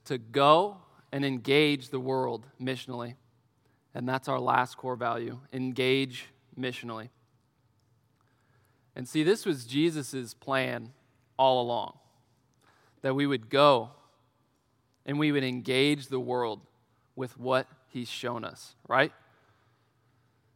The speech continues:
See, if you have a Bible, open it up to John twenty-one. John twenty-one is where we're gonna be. And I'm gonna be talking about one of the M V Ps of Christianity. And he, he's bold, he's courageous,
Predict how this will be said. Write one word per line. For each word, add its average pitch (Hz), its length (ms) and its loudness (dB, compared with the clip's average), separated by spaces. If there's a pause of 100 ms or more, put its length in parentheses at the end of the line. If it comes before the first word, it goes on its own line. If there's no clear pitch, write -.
See, 139 180 -4
if 135 240 -6
you 190 80 6
have 185 100 6
a 156 60 -2
Bible, 151 360 10
open 147 220 0
it 147 100 2
up 143 140 0
to 139 80 -6
John 139 460 4
twenty-one. 131 760 -4 (220)
John 147 240 4
twenty-one 147 480 -2
is 135 60 -6
where 139 180 -2
we're 135 80 -2
gonna 131 160 -4
be. 139 360 0 (880)
And 139 100 0
I'm 175 60 4
gonna 220 100 -4
be 196 120 -2
talking 175 320 6
about 151 260 10
one 147 140 2
of 139 60 0
the 131 60 0
M 147 220 0
V 147 180 0
Ps 147 440 0
of 123 120 -12
Christianity. 143 840 -2 (1400)
And 110 140 -20
he, 143 240 -6 (140)
he's 139 240 -6
bold, 143 500 2
he's 139 200 -6
courageous, 139 800 -4